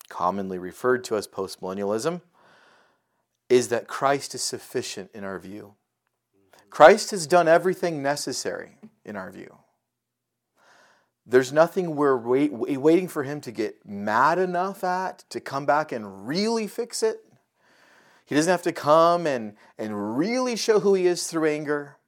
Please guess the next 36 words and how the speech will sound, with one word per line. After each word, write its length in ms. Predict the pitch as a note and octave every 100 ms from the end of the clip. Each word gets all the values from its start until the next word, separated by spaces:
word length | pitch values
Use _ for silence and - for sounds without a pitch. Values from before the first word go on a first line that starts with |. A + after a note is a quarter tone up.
| _ _ _
That's 220 | B2 B2+
how 140 | D#3 B2
I 140 | B2
was 200 | B2 G2+
raised 440 | A2 A2 F#2 F#2
to 80 | -
believe 300 | F#2+ G2+ G#2
that. 280 | F#2 F#2 - _ _ _ - _ _ _
How 220 | - F#3 G#3+
do 80 |
you 180 | G#3+ F#3+
make 240 | D#3+ D#3 -
sense 520 | - E3+ E3+ E3 -
of 180 | G#2+ G#2+
Revelation 680 | G#2 G#2+ G#2+ G2+ A2 G#2 G2+
twelve 400 | - G#2+ G2+ -
ten 640 | - C#3+ B2 F#2+ F2+ F#2 G#2+ _ _ _ _ _
if 160 | G#2+ G#2
you 80 |
believe 340 | A#2 A#2+ A#2+ A2+
that 140 | G#2
the 80 | -
cross 800 | - - D3 C#3+ A#2+ F2+ - -
was 240 | G#2 F2+ F#2
not 480 | F#2 F#2+ F#2+ G#2
enough 760 | G2+ G2 G2 F#2 F#2 - - _ _ _ _ _ _ -
and 100 | G#2
that 100 | A2
Jesus 420 | G2+ C3 A#2+ -
must 280 | B2 A#2+ -
come 220 | - B2
again 600 | G#2+ A#2 F3+ C3+ F#2 F#2 _ _ _ _
to 120 | -
make 240 | G#2 G2+ F#2+
everything 380 | G#2+ G2+ G2 F#2
right? 380 | F2+ F2 F#2+